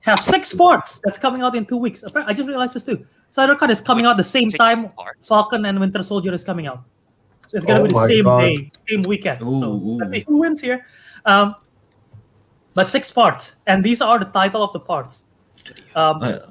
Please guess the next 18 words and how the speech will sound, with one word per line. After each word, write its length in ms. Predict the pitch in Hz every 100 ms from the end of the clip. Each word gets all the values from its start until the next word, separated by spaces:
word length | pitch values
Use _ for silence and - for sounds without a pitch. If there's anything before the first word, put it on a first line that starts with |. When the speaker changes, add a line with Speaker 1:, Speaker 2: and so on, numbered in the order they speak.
| - - -
Speaker 1:
part 200 | 202 202
one. 260 | 196 127 123 _ _ _ _ _ _ _
Can 100 | -
you 60 | 185
see 80 | 190
Speaker 4:
Albert, 160 | 120
Speaker 1:
the 40 | 156
Speaker 4:
can 140 | 135
you 80 | 160
just 240 | 220 214 -
see 160 | 147
from 240 | 160 135 117
the, 320 | 104 95 - _ _ _
the 80 | - -
text 360 | 120 123 -
on 60 | 127
the 80 | 135
top? 220 | - 143